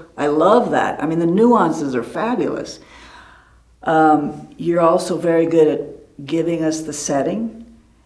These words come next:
and, you know, historically where these people were and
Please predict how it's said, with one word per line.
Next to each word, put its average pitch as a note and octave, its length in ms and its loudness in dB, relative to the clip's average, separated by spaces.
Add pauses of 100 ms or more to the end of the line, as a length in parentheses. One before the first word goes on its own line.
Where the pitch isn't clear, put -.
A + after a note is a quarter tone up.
(140)
and, D3+ 560 -2
you E3 80 -2
know, C#3+ 140 0
historically E3+ 720 -2
where D#3+ 260 2
these E3+ 200 -2
people E3+ 400 -4
were D#3+ 420 2
and B2+ 440 -2